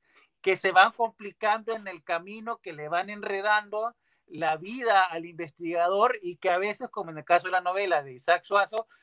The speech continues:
termina arrastrándolo a él dentro, eh, de, a, al infierno, ¿no? Pero no es una exploración, eh, y creo que aquí el código es precisamente que el, el investigador de la literatura negra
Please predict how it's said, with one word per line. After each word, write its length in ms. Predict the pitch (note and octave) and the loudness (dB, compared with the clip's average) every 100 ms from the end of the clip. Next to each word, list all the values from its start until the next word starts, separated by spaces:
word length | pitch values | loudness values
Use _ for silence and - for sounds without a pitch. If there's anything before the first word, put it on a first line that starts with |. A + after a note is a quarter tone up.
| _ | _
termina 480 | F3 E3+ F#3 F#3+ G3+ | -6 -6 -2 4 4
arrastrándolo 880 | G3 E3+ E3 - G3 G3 G#3 G#3 F3+ | 6 2 2 -2 0 0 0 0 0
a 100 | F3+ | 0
él 360 | F3+ F3 G#3+ _ _ _ _ | -4 -8 -10 _ _ _ _
dentro, 640 | D3+ F3 D#3 F#3 F#3 G3+ | -12 -12 -6 -2 -2 -4
eh, 480 | D#3 D3 C#3 C3+ C#3 - | -8 -10 -8 -10 -12 -10
de, 240 | C#3 E3 D3+ _ | -6 -6 -6 _
a, 100 | C#3 | -4
al 220 | C#3+ D3+ C#3 | -2 -2 -4
infierno, 500 | C#3 B3 C4 E3+ A#2+ | -4 2 2 0 -8
¿no? 180 | D#3+ - _ _ _ | -10 -12 _ _ _
Pero 200 | F#3 F#3+ | 4 4
no 160 | G3+ A#3 | 4 4
es 240 | C4+ - | 2 -2
una 140 | A3+ G#3+ | -8 -10
exploración, 760 | - G3+ G3 F#3+ A3 A3 C4+ - _ _ _ _ G3+ | -8 -4 -4 -6 -8 -8 -8 -14 _ _ _ _ -12
eh, 340 | F3+ F3+ G3 _ _ G#3+ | -10 -10 -12 _ _ -20
y 140 | D#3 | -6
creo 240 | A3+ A#3 | 6 6
que 140 | A#3 A#3 | 8 4
aquí 240 | G#3+ A3+ | 4 -2
el 100 | A3 | -4
código 420 | A3+ A3+ A3+ A#3 | -2 0 2 0
es 200 | G#3 F#3+ | 0 -6
precisamente 680 | - F#3 E3+ G3+ G3 G3+ G3 | -8 -10 -4 -6 -4 -8 -10
que 400 | - F#3 F#3+ G#3 D#3+ | -6 -6 -6 -8 -12
el, 400 | D3 C#3 C#3 D3 | -14 -14 -16 -16
el 180 | C#3+ D3 | -14 -6
investigador 720 | D3+ D3 D3+ D3+ E3 G#3 A3 | -4 -4 0 4 10 10 10
de 80 | |
la 80 | F#3+ | 2
literatura 480 | E3 E3 D3 E3+ F3+ | -2 0 -2 0 -2
negra 320 | F#3 F#3 F#3+ | 0 0 0